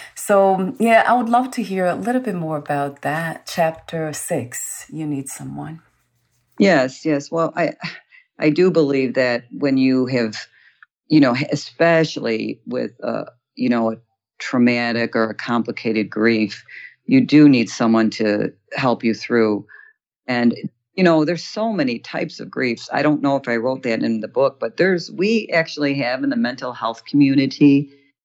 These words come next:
Speaker 2: seventeen different types of grief defined.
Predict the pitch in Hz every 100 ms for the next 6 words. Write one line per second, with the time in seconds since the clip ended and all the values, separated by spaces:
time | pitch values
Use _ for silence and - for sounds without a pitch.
0 | _ - 147 135 160 156 156 139 117 127
1 | 127 131 131 - 120 113 - 101 98 117
2 | 110 - - - _ _ _ 123 - 123
3 | 113 - 113